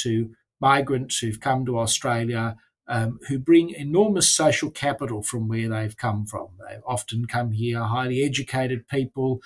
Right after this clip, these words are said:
uh, from other places, uh, and sometimes they, they do, they do difficult jobs here that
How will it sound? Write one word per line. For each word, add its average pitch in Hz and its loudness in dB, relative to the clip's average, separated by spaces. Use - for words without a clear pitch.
uh, 117 -2
from 127 0
other 127 0
places, 135 2
uh, 120 -2
and 127 -2
sometimes 165 4
they, 156 2
they 156 0
do, 156 4
they 156 0
do 147 2
difficult 196 4
jobs 160 4
here 151 4
that 123 -2